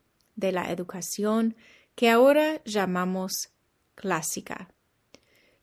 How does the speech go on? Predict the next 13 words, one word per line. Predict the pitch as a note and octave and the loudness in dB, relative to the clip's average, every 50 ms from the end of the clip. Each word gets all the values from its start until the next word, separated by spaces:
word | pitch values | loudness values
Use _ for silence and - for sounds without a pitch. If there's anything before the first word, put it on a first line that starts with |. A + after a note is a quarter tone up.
| _ | _
Es | - C4 B3+ B3+ - - | 4 4 4 4 0 -2
un | - D#4 E4+ F4 D#4+ C4+ | -2 0 2 4 4 4
modificador. | A3+ G3+ F#3+ F3+ F#3+ F3+ F3 - - - F3+ - _ _ - D#3 D3 - D#3+ - - - - _ _ _ _ _ _ _ | 4 4 2 0 -2 -4 -6 -8 -10 -10 -12 -12 _ _ -10 -8 -8 -8 -8 -10 -12 -14 -18 _ _ _ _ _ _ _
Podrías | _ - F3+ F3 F#3+ E3+ E3 E3+ F3 F3+ G3+ G3 - | _ -12 -12 -8 -8 -8 -4 -2 -2 0 0 -2 -2
llamarla | A3+ G#3+ G3+ G#3 G#3 A3 A3 A#3 A#3+ B3 B3+ C4 B3+ _ _ _ _ _ _ | -2 -2 0 0 0 0 0 -2 -2 -2 -4 -4 -8 _ _ _ _ _ _
educación | - F3+ D#3+ - F3+ - G3+ F#3+ F3+ - A3+ A3 A3 A3 | -8 -6 -6 -6 -6 -4 -6 -6 -6 -2 -2 0 2 2
de | A3+ A#3 | 2 2
las | A3+ A#3 A3+ A3+ | 2 0 0 0
artes | A#3+ A3+ A3+ A3 - A#3 A3+ A3+ A#3+ | -2 -4 -4 -4 -4 -4 -4 -4 -6
liberales | A#3 G#3+ A3 A3 A3 A#3 C4 B3 G#3 F3+ F3+ - - | -4 -4 -4 -4 -2 -4 -2 -2 -4 -4 -6 -8 -12
tradicionales. | - - F#3 F3+ F#3 F#3 F3+ - - A3 A#3 C4 C4 A3+ E3+ F3 F#3 - - - - _ _ _ _ _ _ _ _ _ _ _ | -8 -6 -6 -4 -4 -6 -8 -6 -6 -4 -4 -4 -4 -4 -6 -8 -10 -14 -14 -16 -18 _ _ _ _ _ _ _ _ _ _ _
Podrías | - A3 G#3+ F#3+ G3+ G3 G3+ A3 A#3+ B3 G#3+ G#3 A3 - - - | 2 2 4 4 2 0 2 2 2 2 0 0 -4 -6 -10 -10
llamarla | G#3 - G#3+ G3 F#3+ F#3+ F#3+ F#3 F#3+ G3 G3+ G#3 G#3+ A3+ A3+ | -4 -4 -2 -2 -2 -2 -4 -4 -4 -4 -6 -6 -6 -6 -8